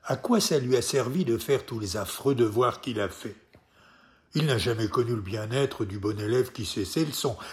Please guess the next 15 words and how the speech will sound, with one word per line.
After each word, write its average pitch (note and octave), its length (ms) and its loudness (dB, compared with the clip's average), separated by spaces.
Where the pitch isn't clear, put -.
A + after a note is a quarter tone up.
ni G3 260 4
le E3+ 140 4
regard D3+ 440 2
affectueux C#3 560 -2
du A2+ 180 -10
maître B2 480 -2
qui G#2 220 -8
sourit D3 500 -4
en G#2+ 140 -6
disant G#2+ 380 -2
son G2 260 -6
nom. F2+ 180 -8
Sur - 240 0
son F#3+ 180 0
cahier G3 560 4